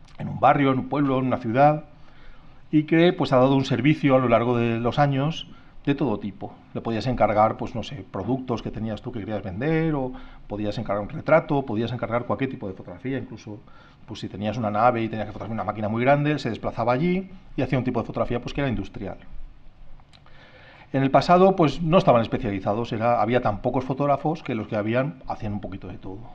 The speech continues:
Y el público normalmente, pues, no era exigente, porque nadie tenía una cámara.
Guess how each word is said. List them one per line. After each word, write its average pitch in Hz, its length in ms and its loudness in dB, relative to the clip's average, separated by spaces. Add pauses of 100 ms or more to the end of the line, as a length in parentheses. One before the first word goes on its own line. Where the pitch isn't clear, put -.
(640)
Y 139 60 4
el 135 80 2
público 156 340 6
normalmente, 139 440 4
pues, 113 140 -2
no 135 60 0
era 120 100 2
exigente, 107 580 -6 (220)
porque 110 240 0
nadie 120 160 4
tenía 113 200 -2
una 92 160 -6
cámara. 98 320 -4